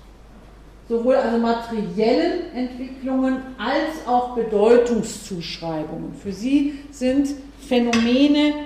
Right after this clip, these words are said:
immer eine Interaktion, ein miteinander, äh, wechselseitiges Netzwerk zwischen organischen, maschinellen, zwischenmenschlichen und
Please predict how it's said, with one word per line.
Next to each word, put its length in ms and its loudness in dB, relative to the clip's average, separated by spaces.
immer 640 4
eine 220 0
Interaktion, 1300 4
ein 280 -2
miteinander, 1160 6
äh, 340 8
wechselseitiges 1500 2
Netzwerk 920 4
zwischen 540 -2
organischen, 1300 0
maschinellen, 1200 0
zwischenmenschlichen 1300 -2
und 320 2